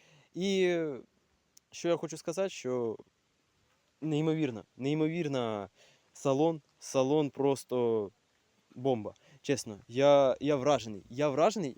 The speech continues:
е, до цього, як познайомились. Я не бачив, не бачив, е,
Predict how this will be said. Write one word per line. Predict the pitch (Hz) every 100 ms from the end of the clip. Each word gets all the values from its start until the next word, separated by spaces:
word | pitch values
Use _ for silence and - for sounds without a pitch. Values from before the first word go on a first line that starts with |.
| -
е, | 147 151 139
до | 139
цього, | - 180 151 131 _ -
як | 131 143 -
познайомились. | 151 143 143 202 151 - - - - _ _ _ _ _ _ - - - - - -
Я | 160 160 156 156
не | 165 151
бачив, | 160 165 143 139
не | 143
бачив, | 139 180 - 165 156 151
е, | 147